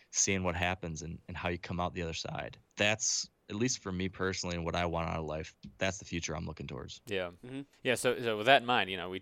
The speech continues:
Speaker 2: we talk balances, that's, that's all fine and good. W-, w-, what about hunting? You know, you have, you have a little bit of a, a self-interest in, in wanting to hunt things. Sh-, should it all be open to hunting, or are there places that shouldn't, you shouldn't be able to hunt?
Speaker 1: Mm, great question. Because yes, I am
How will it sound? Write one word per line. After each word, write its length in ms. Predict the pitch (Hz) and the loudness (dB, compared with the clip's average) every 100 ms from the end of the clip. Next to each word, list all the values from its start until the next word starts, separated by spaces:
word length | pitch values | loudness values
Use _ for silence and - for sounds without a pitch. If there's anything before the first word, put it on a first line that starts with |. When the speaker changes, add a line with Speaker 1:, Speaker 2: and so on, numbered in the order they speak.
| - | -8
Speaker 2:
we 80 | 98 | 0
talk 240 | 107 92 | 2 2
balances, 380 | 98 87 - 101 | 0 0 -4 0
that's, 220 | 98 - | 0 2
that's 220 | 101 92 | -2 0
all 120 | 92 90 | 0 0
fine 280 | - 98 | 0 0
and 120 | 87 87 | -2 -4
good. 260 | 82 78 - | -4 -4 -6
W-, 200 | 117 98 | -4 -4
w-, 300 | 98 110 - | -4 -6 -2
what 160 | 127 143 | 4 6
about 200 | 135 101 | 6 4
hunting? 400 | 117 117 87 - - - | -2 -6 -10 -12 -20 -6
You 80 | 127 | 0
know, 80 | 104 | 2
you 220 | 110 120 | 4 6
have, 240 | 107 98 - 113 | 6 4 -4 -4
you 120 | 117 | -2
have 80 | 101 | 0
a 40 | |
little 180 | 107 113 | 2 2
bit 140 | 104 | 4
of 140 | 101 90 | 2 2
a, 240 | 87 - | 2 0
a 160 | - 85 | -4 -6
self-interest 840 | - 104 98 - 98 - 90 - | -2 2 2 0 -6 -6 -8 -8
in, 280 | 85 85 87 - | -12 -12 -16 -18
in 80 | 101 | -12
wanting 220 | 85 92 | -12 -10
to 60 | 92 | -10
hunt 240 | 104 101 | -10 -10
things. 260 | - 90 - | -12 -10 -10
Sh-, 200 | - - | -8 -4
should 200 | 123 107 | 0 2
it 80 | 101 | 6
all 240 | 101 104 | 8 6
be 140 | 104 | 2
open 240 | 101 101 98 | -2 -2 -4
to 60 | |
hunting, 340 | 95 98 - 120 | -6 -8 -8 -6
or 80 | 92 | -4
are 60 | |
there 120 | 90 | -4
places 400 | 90 87 85 85 | -4 -6 -6 -8
that 140 | - - | -12 -10
shouldn't, 280 | - 78 - _ | -10 -12 -16 _
you 100 | 95 | -16
shouldn't 280 | - 78 82 | -12 -12 -10
be 100 | 78 | -12
able 140 | 73 | -10
to 80 | - | -14
hunt? 260 | - - - _ _ _ - | -16 -18 -20 _ _ _ -10
Speaker 1:
Mm, 160 | 110 90 - - - | -6 -6 -8 -20 -4
great 180 | 104 104 | 0 0
question. 440 | - 85 - - - | 2 0 -2 -8 -4
Because 340 | 110 101 92 85 | 0 2 2 4
yes, 400 | 95 87 - - | 4 4 -2 -4
I 140 | 92 90 | 0 2
am 420 | 90 87 85 | 0 -2 -6